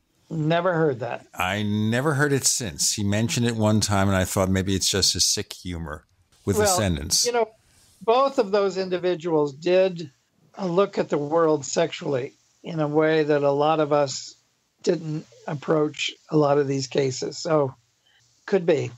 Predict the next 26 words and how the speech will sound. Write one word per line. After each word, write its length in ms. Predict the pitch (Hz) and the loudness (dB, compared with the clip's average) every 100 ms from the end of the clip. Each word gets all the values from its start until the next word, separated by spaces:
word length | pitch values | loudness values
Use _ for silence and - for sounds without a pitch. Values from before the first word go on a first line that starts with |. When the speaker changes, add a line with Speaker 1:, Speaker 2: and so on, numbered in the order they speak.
| - | -8
Speaker 1:
I 120 | - 165 | -4 -2
don't 160 | 170 | -2
know. 220 | 131 117 - - | -4 -8 -16 -6
Speaker 2:
Jim 200 | 117 104 | 0 2
made 160 | 101 95 | 4 4
a 40 | |
Speaker 1:
Right. 160 | 190 95 | 2 0
Speaker 2:
big 40 | |
thing 240 | - 104 95 | -2 0 2
about 280 | 90 90 - - - | 2 -2 -6 -16 -2
sex 480 | - - 120 - 113 | 0 0 -2 -2 -2
and 140 | 98 | 0
saucers, 600 | - 110 104 - 95 87 | 0 2 0 0 -4 0
where 280 | 98 92 87 - - _ - | 2 2 0 -10 -20 _ -2
flying 360 | 131 120 117 | 2 2 2
saucers 600 | 110 127 117 113 113 98 | 2 0 0 0 -2 0
somehow 880 | - - 127 131 123 110 95 71 71 _ _ _ _ _ _ | 0 0 0 2 0 0 -2 -4 -12 _ _ _ _ _ _
represent 640 | - 113 - 127 107 117 110 | -2 0 2 0 2 4 4
a 80 | 101 | 4
substitute 840 | - 139 113 113 90 92 78 - - | 2 0 0 -2 0 -2 -4 -8 -14
for 400 | - 101 98 101 | -6 2 4 6
some 300 | 90 113 101 | 2 0 -4
kind 500 | - 98 95 90 80 - _ _ - | -2 -2 0 -2 -4 -10 _ _ -6
of 140 | 87 | -2
sexual 520 | - 110 - - 95 | 0 0 -4 -4 -2
activity. 600 | 87 - 123 98 80 - | -2 0 0 0 -2 -8